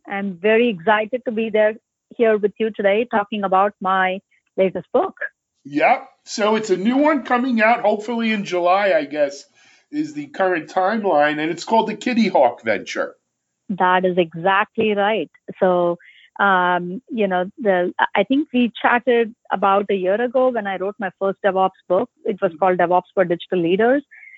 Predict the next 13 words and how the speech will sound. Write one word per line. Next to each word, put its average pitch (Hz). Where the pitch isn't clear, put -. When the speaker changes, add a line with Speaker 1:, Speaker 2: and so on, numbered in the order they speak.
Speaker 1:
And 190
what 254
we 285
decided 233
to 247
do 196
based 202
upon 196
the 185
success 196
of 175
the 175
book 220